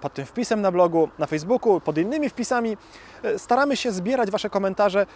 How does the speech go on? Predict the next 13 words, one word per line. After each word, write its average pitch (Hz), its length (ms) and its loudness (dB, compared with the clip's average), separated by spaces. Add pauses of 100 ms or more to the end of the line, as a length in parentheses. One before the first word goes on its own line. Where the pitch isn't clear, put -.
(100)
na 190 80 0
które 190 200 0
nie 185 60 0
jesteśmy 185 300 -2
w - 40 -10
stanie 180 180 -2
odpowiedzieć 165 320 -4
od 170 80 -2
razu, 208 340 4 (280)
po 285 100 2
to, 247 100 0
żeby 202 180 2
właśnie 180 380 2